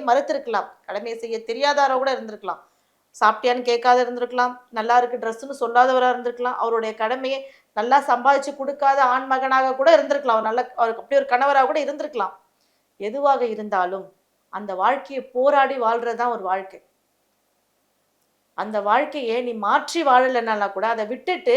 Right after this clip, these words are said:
அந்த குழந்தைகளோட நீ வாழ்ந்திருக்கிறது தான் வாழ்க்கை. அதுக்காக இல்ல, எப்படி நான் இப்ப கூட சொல்றேன், அவர் வந்து பெர்ஃபெக்ட் ஹஸ்பண்ட்லாம் நம்ம சொல்லவே முடியாது. ஏன்னா அந்த இடத்துல என்ன நடந்ததுன்னு அவங்க ரெண்டு பேருக்கு தான் தெரியும். அவர் பெர்ஃபெக்ஷன் ஹஸ்பண்ட் இல்லாம கூட இருந்தாலும் அதை மாத்தி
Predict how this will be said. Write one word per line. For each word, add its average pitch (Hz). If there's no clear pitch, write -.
அந்த 247
குழந்தைகளோட 349
நீ 359
வாழ்ந்திருக்கிறது 302
தான் 302
வாழ்க்கை. 208
அதுக்காக 247
இல்ல, 240
எப்படி -
நான் 247
இப்ப 240
கூட 359
சொல்றேன், 240
அவர் 208
வந்து 262
பெர்ஃபெக்ட் 262
ஹஸ்பண்ட்லாம் 254
நம்ம 226
சொல்லவே 226
முடியாது. 214
ஏன்னா 233
அந்த 233
இடத்துல 269
என்ன 240
நடந்ததுன்னு 240
அவங்க 214
ரெண்டு 240
பேருக்கு 269
தான் 254
தெரியும். 185
அவர் 208
பெர்ஃபெக்ஷன் 247
ஹஸ்பண்ட் 269
இல்லாம 269
கூட 294
இருந்தாலும் 220
அதை 196
மாத்தி 262